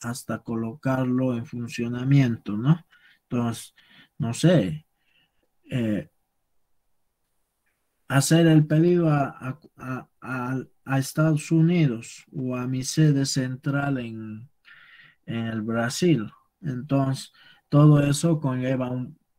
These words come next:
el, la orden de pedido, ¿quién lo realiza? No serás vos como ingeniero, ¿no? Sino será el,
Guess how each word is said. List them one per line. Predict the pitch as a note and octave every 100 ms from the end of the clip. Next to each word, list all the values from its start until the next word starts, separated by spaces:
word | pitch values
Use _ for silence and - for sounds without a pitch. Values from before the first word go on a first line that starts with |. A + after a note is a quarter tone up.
| _ _
el, | - G#2 A#2+ A2+ -
la | C3
orden | C#3+ D3 C3 B2+
de | B2
pedido, | C3+ C3+ C#3 C3 C3
¿quién | D3+ C#3+
lo | C3+ C3
realiza? | B2+ B2+ C#3 C3+ - G#2+ A#2+ _ _ _ _ _ _ _ _ _ _ _ _ _ _ _
No | B2 B2 B2+
serás | - B2 A#2+ A#2+
vos | A#2+ C3 B2+
como | - A2+ A2+
ingeniero, | A2+ A#2 A#2+ C#3+ C#3 A#2+ A2
¿no? | B2 F3+ E3+ _
Sino | _ - A#2+ B2+
será | B2 A#2+ A2+ A#2 A#2
el, | G#2+ G#2+ B2+